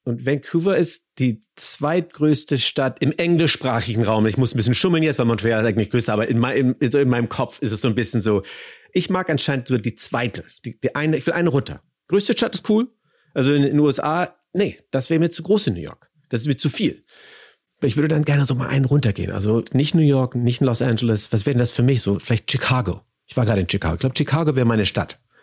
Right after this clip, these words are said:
Weil es einfach so ein bisschen, ist ein bisschen praktischer. Ich finde diese Riesenstädte einfach sehr anstrengend.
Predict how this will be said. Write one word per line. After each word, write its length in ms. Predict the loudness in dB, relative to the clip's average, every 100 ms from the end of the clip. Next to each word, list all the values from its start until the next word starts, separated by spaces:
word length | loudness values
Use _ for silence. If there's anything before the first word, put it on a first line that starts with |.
| _ -4
Weil 80 |
es 80 | -2
einfach 200 | -2 -4
so 120 | -8
ein 40 | -8
bisschen, 460 | -4 -2 -2 -4 -6 -20 _ _ _ _ _ _ _ -20 -18
ist 100 | -6
ein 40 |
bisschen 280 | -2 -2 -2
praktischer. 720 | -6 -10 -2 0 0 -2 -8 _ _ -10
Ich 60 |
finde 220 | -2 0
diese 260 | 0 0 0
Riesenstädte 640 | 0 0 -2 0 0 0
einfach 400 | -2 0 -2 -4 -10
sehr 320 | -2 -2 0
anstrengend. 420 | -4 -4 -6 -8